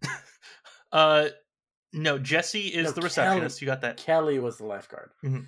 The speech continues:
Speaker 1: Yeah, Kelly was the lifeguard. Lisa
Speaker 2: Lisa's
Speaker 1: is
Speaker 2: a
Speaker 1: the
Speaker 2: rich
Speaker 1: rich
Speaker 2: girl.
Speaker 1: one. Mm-hmm.
Speaker 2: All right. Um, I know. I should. Oh, hold on. I've got notes. I shouldn't just ask you this.
Speaker 1: <laughs>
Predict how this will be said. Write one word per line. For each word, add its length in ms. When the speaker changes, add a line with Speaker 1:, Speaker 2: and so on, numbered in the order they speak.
Speaker 1:
Yeah, 140
Kelly 240
was 120
the 40
lifeguard. 340
Lisa 420
Speaker 2:
Lisa's 160
Speaker 1:
is 120
Speaker 2:
a 60
Speaker 1:
the 80
Speaker 2:
rich 100
Speaker 1:
rich 120
Speaker 2:
girl. 100
Speaker 1:
one. 120
Mm-hmm. 140
Speaker 2:
All 60
right. 180
Um, 380
I 80
know. 220
I 180
should. 300
Oh, 100
hold 200
on. 120
I've 100
got 200
notes. 280
I 60
shouldn't 240
just 140
ask 180
you 100
this. 460
Speaker 1:
<laughs> 160